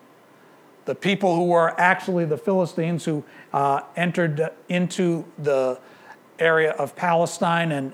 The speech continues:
and, um, carved out this stronghold that consisted of five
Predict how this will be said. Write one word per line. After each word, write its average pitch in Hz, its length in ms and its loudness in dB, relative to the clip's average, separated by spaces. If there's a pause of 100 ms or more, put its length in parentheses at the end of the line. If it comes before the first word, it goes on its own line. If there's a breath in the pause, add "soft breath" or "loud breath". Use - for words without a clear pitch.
and, 131 300 -6
um, 127 340 -2 (1040 loud breath)
carved 180 400 4
out 165 320 4
this 156 200 -2
stronghold 165 1080 0
that 135 180 -2 (180)
consisted 151 540 -8
of 131 120 -6
five 160 540 0